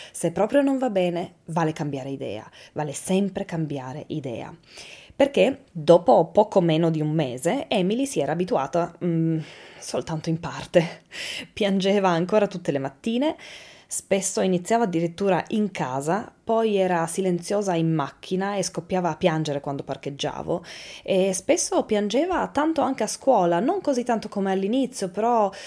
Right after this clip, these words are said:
eh, comunque spesso e volentieri, mm, magari stava facendo un'attività, la finiva e poi si metteva a piangere, diceva, e chiamava mamma,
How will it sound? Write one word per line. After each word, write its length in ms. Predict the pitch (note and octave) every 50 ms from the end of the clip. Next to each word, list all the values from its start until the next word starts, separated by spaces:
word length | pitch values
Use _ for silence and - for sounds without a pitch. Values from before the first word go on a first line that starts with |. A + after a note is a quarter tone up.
| - - -
eh, 240 | - F#3+ F#3+ F#3 F3+
comunque 720 | - A3+ A#3 A3 A3+ A#3 B3 A#3+ B3 - B3+ A3 F#3+ F3 F3
spesso 380 | F3 - - G#3+ G#3 - -
e 20 | G3
volentieri, 1200 | F#3 F#3 F#3 G#3+ A#3 A#3 - A3 F#3 F#3 G3 G#3 G#3+ G#3 F#3+ F3 E3+ E3+ E3 D#3+ D#3+ D#3 E3+
mm, 240 | E3+ - F2+ - E3 F3 F3 - - - - - G#3+ - - - - A2 G#2 F2 F2
magari 300 | E3+ F3+ F3 F#3+ G3 G3
stava 180 | F#3 - F3+ F3
facendo 380 | F3 - F#3 - G3 F#3+ F3+
un'attività, 800 | F3+ F#3+ F#3 F#3 - - F#3+ G3 F#3+ F#3 E3+ D#3 F3 G#3 G#3 F3
la 100 | E3 E3+
finiva 540 | E3 E3+ - G3 F#3 F#3 F#3 G3 F#3+ G3+ F#3+
e 60 | F#3
poi 420 | F3+ F3+ F3 E3 E3+ F3+ F#3 E3+ D#3+
si 120 | D#3+ -
metteva 300 | D#3+ E3 E3 - D#3+ D#3+
a 40 | D#3+
piangere, 680 | D#3+ - A#3+ G3+ D#3 D3+ D#3 D3+ D#3+ D#3 - - - E3
diceva, 680 | D#3+ D3+ - - E3+ D#3+ D#3 D3+ D3+ D3 D3+ D3+ D#3 -
e 60 | -
chiamava 360 | - - D#3+ D#3+ D3+ D3+ D#3
mamma, 480 | G3 A#3 A3 F#3 D#3+ D3+ D3 D3 D3+